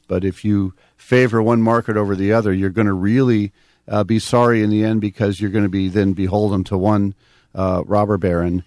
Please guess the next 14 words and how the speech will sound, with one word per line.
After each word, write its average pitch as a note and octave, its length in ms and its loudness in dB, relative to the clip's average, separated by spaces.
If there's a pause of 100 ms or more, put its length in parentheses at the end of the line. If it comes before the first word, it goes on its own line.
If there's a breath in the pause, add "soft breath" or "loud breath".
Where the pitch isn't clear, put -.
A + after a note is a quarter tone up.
(180)
instead G2 340 -4
of F#2 120 -8
competition - 680 -8
driving F2 380 -2
the E2 60 -4
train, E2+ 360 -2
and E2+ 120 -2
that's E2+ 240 -4
what - 120 -4
we F#2+ 80 -2
wanna F#2 240 -2
get F2+ 220 -6
to F#2 160 -4
in F2 120 -2